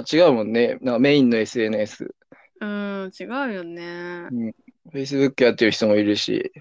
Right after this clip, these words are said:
Speaker 2: そうそうそうそう。まあ、ちょっと基本エスエヌエスあんまやんない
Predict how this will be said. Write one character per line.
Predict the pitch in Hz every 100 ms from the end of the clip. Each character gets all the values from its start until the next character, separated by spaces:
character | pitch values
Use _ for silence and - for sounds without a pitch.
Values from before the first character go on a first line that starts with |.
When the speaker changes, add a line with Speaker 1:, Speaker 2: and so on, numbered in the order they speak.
| _ _ _
Speaker 2:
そ | 214
う |
そ | 202 214
う | 190
そ | - 180
う |
そ | 185 - 175 170 160 -
う。 |
ま | 185 190
あ、 |
ち | -
ょ | - _ -
っ |
と | -
基 | - 190
本 | 220 247
エ | 220
ス | 214 254
エ | 254
ヌ | 247
エ |
ス | -
あ |
ん | 202
ま | 214
や | 220
ん | 240 262
な | 262
い | 262